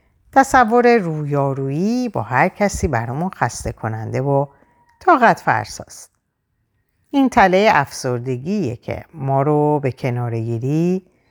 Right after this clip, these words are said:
پنهان شدن و تمایل نداشتن به دیدن کسی تا بهتر شدن حالمون وامی داره. پس منتظر میمونیم تا احساس بهتری داشته باشیم.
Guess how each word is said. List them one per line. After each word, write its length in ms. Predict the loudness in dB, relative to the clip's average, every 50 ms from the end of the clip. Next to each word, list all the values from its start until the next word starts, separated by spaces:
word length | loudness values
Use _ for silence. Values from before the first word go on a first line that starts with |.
| _ _ _ _ _ _ _
پنهان 400 | 0 2 2 4 4 2 2 2
شدن 520 | 0 0 -2 0 4 4 4 4 4 0 -2
و 120 | -4 -6
تمایل 640 | -6 -4 -6 -4 -4 -4 -4 -4 -4 -4 -4 -4
نداشتن 680 | -4 -4 -4 -4 -6 -8 -8 -8 -4 -4 -2 -2 -2 -2
به 80 | -2 -4
دیدن 440 | -4 -4 -4 -4 -4 -2 -2 -4 -6
کسی 640 | _ -4 -4 -4 -4 -4 -4 -2 -2 -2 -4 -6 _ _ _ _ _ _ _ _ _ _
تا 120 | 0 2 4
بهتر 420 | 4 4 2 2 4 2 2 2
شدن 420 | 2 -2 -6 -4 -2 -2 -4 -4
حالمون 640 | -6 -6 -4 -4 -2 -2 -2 -4 -4 -6 -6 -6 -6
وامی 420 | -2 -2 0 0 0 -2 -6 -10
داره. 300 | -10 -10 -10 -10 -10 -14 -18 _ _ _ _ _ _ _ _ _ _ _ _ _ _ _ _ _ _ _ _ 0
پس 260 | 2 2 2 4 4
منتظر 520 | 4 4 4 6 6 4 4 6 4 2 2
میمونیم 540 | 2 2 0 0 0 0 0 0 0 -2 -2
تا 160 | -2 -2 -2
احساس 440 | -2 -4 -6 -6 -8 -8 -4 -4 -6
بهتری 640 | -4 -2 -4 -4 -4 -6 -2 0 0 0 0 -4
داشته 360 | -6 -8 -8 -8 -10 -10 -10
باشیم. 360 | -10 -10 -12 -12 -12 -16 -18